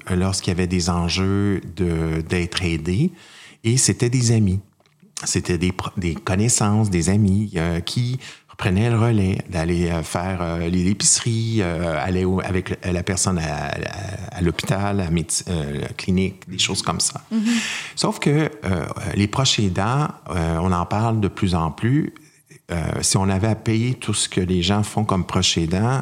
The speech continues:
Speaker 1: euh, ça serait bien des emplois à créer, mais, euh, ça coûterait cher. Mais ces gens-là, euh, émotivement, sont, euh, sont pris un peu à, à, à vouloir aider,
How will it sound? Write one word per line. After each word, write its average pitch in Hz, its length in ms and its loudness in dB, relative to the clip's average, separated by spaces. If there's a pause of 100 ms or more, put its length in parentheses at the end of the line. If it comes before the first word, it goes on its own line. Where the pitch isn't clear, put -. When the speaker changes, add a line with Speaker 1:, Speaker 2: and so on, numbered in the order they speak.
(140)
Speaker 1:
euh, 60 420 -2
ça - 180 0
serait - 160 -2
bien 101 200 0
des 113 180 0
emplois 98 380 0
à 95 160 0
créer, 101 420 2
mais, 101 280 2
euh, 85 260 0
ça - 120 -2
coûterait - 300 -4
cher. - 260 0 (800)
Mais 104 80 2
ces 139 180 4
gens-là, 127 480 4
euh, 101 220 0
émotivement, 107 760 2
sont, 139 420 0 (100)
euh, 85 640 0
sont 92 680 0
pris 151 300 0
un 92 140 2
peu 139 360 0
à, 90 220 0 (160)
à, 85 480 -4 (460)
à 90 100 -2
vouloir 92 340 0
aider, 120 380 2